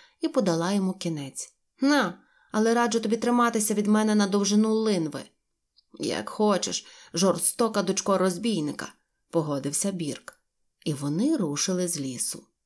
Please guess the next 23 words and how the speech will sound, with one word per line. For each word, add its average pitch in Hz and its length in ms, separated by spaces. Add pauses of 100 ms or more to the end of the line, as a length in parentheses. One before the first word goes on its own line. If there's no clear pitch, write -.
(1040)
Навколо 175 580
них 214 540
густішав 208 680
туман, 151 500 (440)
а 170 100
вони 185 280
мовчки 175 460
йшли. 151 480 (520)
На 202 160
довжину 208 500
линви 254 580
одне 170 380
від 208 220
одного, 156 540 (100)
як 180 340
наказала 190 580
Роня. 147 400 (920)
Тепер 285 280
головне 233 440
було 220 280
не 220 180
згубити 196 480
стежки. - 600